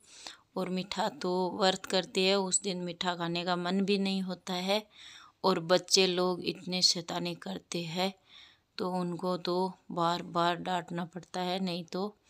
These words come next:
ये ना किसी की सुनते हो और ना किसी को सुनने देते हैं, इसलिए उन लोगों को मैं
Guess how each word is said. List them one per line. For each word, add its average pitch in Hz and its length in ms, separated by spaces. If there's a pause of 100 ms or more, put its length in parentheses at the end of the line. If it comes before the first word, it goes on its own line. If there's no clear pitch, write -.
(520)
ये 185 320
ना 185 300
किसी 190 320
की 185 160
सुनते 190 400
हो 196 220
और 175 100
ना 175 240
किसी - 300
को 208 220
सुनने 175 380
देते 175 340
हैं, 208 260 (720)
इसलिए 185 540
उन 185 220
लोगों 170 320
को 170 120
मैं 175 260